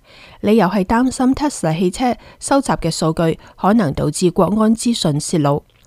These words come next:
哈德遜研究所高級研究員余茂春指出，中共盯上 Tesla，毫無疑問係通過官方控制嘅反美仇外輿論同心理擠壓美國公司。佢認為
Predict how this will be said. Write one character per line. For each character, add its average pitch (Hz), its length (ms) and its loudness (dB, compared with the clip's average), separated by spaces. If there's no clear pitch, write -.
哈 254 180 -2
德 254 80 0
遜 190 280 0
研 165 180 0
究 170 140 0
所 165 300 0
高 262 180 0
級 294 100 -2
研 143 140 0
究 - 140 2
員 151 280 0
余 160 200 0
茂 170 200 0
春 254 300 2
指 156 180 -2
出， 208 200 -2
中 262 220 4
共 175 240 0
盯 233 240 2
上 196 260 0
Tesla， 170 480 -2
毫 208 160 2
無 185 200 4
疑 190 160 2
問 202 180 2
係 208 160 -2
通 302 160 0
過 208 200 2
官 247 260 2
方 240 220 0
控 175 200 0
制 170 120 -2
嘅 160 280 0
反 185 280 0
美 190 240 4
仇 147 240 -2
外 165 140 0
輿 170 280 2
論 170 220 0
同 190 220 -4
心 269 260 4
理 160 140 2
擠 208 280 2
壓 160 140 0
美 147 160 -4
國 156 140 -4
公 185 200 0
司。 196 300 -2
佢 180 100 -2
認 160 280 -2
為 143 240 -4